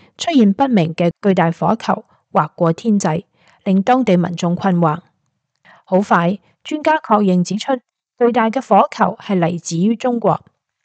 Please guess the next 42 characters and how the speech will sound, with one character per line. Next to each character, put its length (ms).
據 140
悉， 240
史 160
密 120
森 300
天 160
體 140
物 100
理 180
中 220
心 220
嘅 160
天 180
文 100
學 240
家 280
麥 100
道 120
威 180
爾 360
喺 200
X 280
平 200
台 200
話， 340
之 140
所 180
以 160
美 160
國 140
南 260
部 220
能 160
夠 120
觀 200
測 140
到 260
呢 100
一 140
個 120
現 240
象， 300